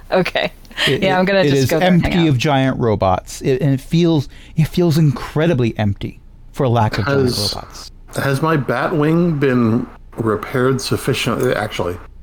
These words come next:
Speaker 3: I should look up <laughs> what damage I took.
Speaker 2: Um, because Io was unable to play with us tonight, I am going to say that,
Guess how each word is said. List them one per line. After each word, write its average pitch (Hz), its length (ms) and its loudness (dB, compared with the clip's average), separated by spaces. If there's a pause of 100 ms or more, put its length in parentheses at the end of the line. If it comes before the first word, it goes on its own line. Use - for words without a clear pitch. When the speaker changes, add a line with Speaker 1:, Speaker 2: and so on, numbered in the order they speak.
(220)
Speaker 3:
I 113 80 -4
should 113 200 0
look 113 280 0
up - 300 -4
<laughs> - 880 -10
what 139 260 2
damage 131 380 0
I 82 100 -2
took. - 300 -10 (1120)
Speaker 2:
Um, 147 480 4 (500)
because 165 580 2
Io 143 320 4
was 139 180 2
unable 135 440 2
to 120 400 2 (140)
play 117 200 0
with 123 160 0
us 135 200 -2
tonight, 156 360 0 (140)
I 120 420 2
am 120 360 2
going 117 360 2
to - 140 -4
say 117 440 0
that, 110 420 0